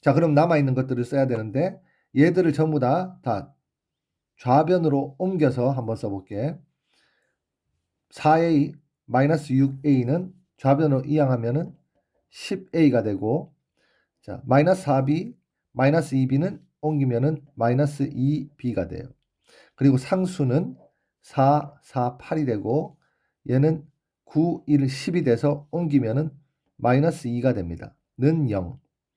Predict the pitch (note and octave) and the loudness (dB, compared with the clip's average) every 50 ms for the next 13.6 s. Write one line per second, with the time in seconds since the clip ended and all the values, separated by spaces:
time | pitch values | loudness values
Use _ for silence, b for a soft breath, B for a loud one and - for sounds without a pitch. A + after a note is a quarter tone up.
0 | b b b b b b b b D3+ E3+ D#3+ D#3 C#3+ - D#3+ D#3+ F#3+ F#3+ - E3+ | b b b b b b b b 2 4 4 2 2 2 0 2 2 2 2 0
1 | D3 - - C3+ C3 D#3 D#3 D3 D3 C#3+ - F3 F#3 F3+ D#3+ E3+ G3 A3+ C4 - | -2 -2 -2 -2 -2 -2 -2 -2 -6 -6 -4 0 0 2 2 2 0 -2 -6 -14
2 | _ _ _ _ _ - F#3+ F#3+ F#3+ F3+ C#3+ - - D3+ C#3+ C#3 C#3 - - D#3+ | _ _ _ _ _ 0 0 2 2 0 -4 -4 -4 -2 -2 -2 -2 -2 -2 0
3 | C#3+ D3 C3+ B2 - - C3 A2 - - b b b b b - D3+ G3+ A3+ - | 0 2 0 -2 -2 -2 -4 -4 -4 -6 b b b b b 4 4 4 4 4
4 | - F#3 C#3+ C3+ C3 C3+ B2+ A#2 - C#3 A2 - - - _ _ _ _ _ _ | 0 0 2 2 0 0 0 0 0 0 0 -2 -4 -10 _ _ _ _ _ _
5 | _ _ _ - - F#3 A3 A3+ G#3 F3+ D#3+ C#3+ D3 D3+ D3+ - F3+ F#3+ G3 - | _ _ _ -8 -4 -2 -2 0 2 4 4 6 6 4 2 2 0 -2 -2 -4
6 | - - D3+ C#3 C3+ C3+ - - E3 - - E3+ F3 F3 F3 D#3 C#3+ C#3 C3 C#3 | -4 -2 0 0 0 -2 -6 -8 -8 -6 -4 -4 -4 -2 -2 -2 0 0 0 0
7 | C3 B2 G#2 G2 F#2 F2+ E2 E2 E2 - - B2 B2 A2+ A2 G2 G2 G#2 G#2+ A2 | 0 -2 -4 -4 -6 -6 -6 -8 -8 -6 -4 -4 -2 -2 -2 -4 -4 -4 -6 -8
8 | - _ _ _ _ - C3 C#3 C3 C3 C3+ B2+ A2+ - - - A2+ A2+ G#2+ A#2 | -10 _ _ _ _ -4 -2 0 0 0 -2 -6 -6 -6 -6 -8 -8 -8 -6 -6
9 | A2 A2 G2 A2 G2+ G2 G2+ A#2 D3 F3+ A#3 - _ _ _ b b b b b | -6 -4 -4 -6 -6 -4 -2 -2 -2 -4 -4 -10 _ _ _ b b b b b
10 | b b b b - A#2 G#2+ - - F#3 E3 D#3 C#3+ C#3+ D3 C#3+ C#3+ - B2+ B2 | b b b b -6 -6 -6 -4 -2 0 2 2 4 2 2 0 0 -2 0 0
11 | C3 B2+ B2+ A#2 A#2 A#2+ C3 E3 F#3 A#3+ - _ _ _ _ _ _ _ _ _ | 0 0 0 0 0 0 0 -2 -2 -6 -12 _ _ _ _ _ _ _ _ _
12 | _ _ _ _ _ _ _ _ _ _ _ _ _ _ _ _ _ _ _ _ | _ _ _ _ _ _ _ _ _ _ _ _ _ _ _ _ _ _ _ _
13 | - - - - F3+ D3+ C3+ A#2+ C3+ E3+ F#3 F#3 | -14 -6 -2 0 4 4 4 4 4 2 -2 -8